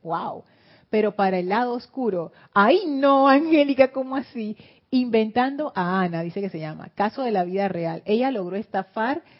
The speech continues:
a gente V I P". <laughs> Angélica, Dios mío. Me imagino que es porque es,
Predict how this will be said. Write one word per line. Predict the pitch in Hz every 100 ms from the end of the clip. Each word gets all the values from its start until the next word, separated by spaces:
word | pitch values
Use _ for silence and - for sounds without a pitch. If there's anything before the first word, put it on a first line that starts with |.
| -
a | 202
gente | 190 269 247 302
V | 294 240 226 190
I | 185
P". | - 240 202 185 220 - _ _ _ _ _ _ _ _ _ _ _ _ _ -
<laughs> | - 554 698 -
Angélica, | 302 311 - 349 370 359 269 254
Dios | 269 269 262
mío. | 269 285 233 190 226 _ _ _ _ _ _ _ _ _ _ -
Me | 196
imagino | 214 214 226 262 330
que | 214 202
es | 220
porque | - - 190 -
es, | 202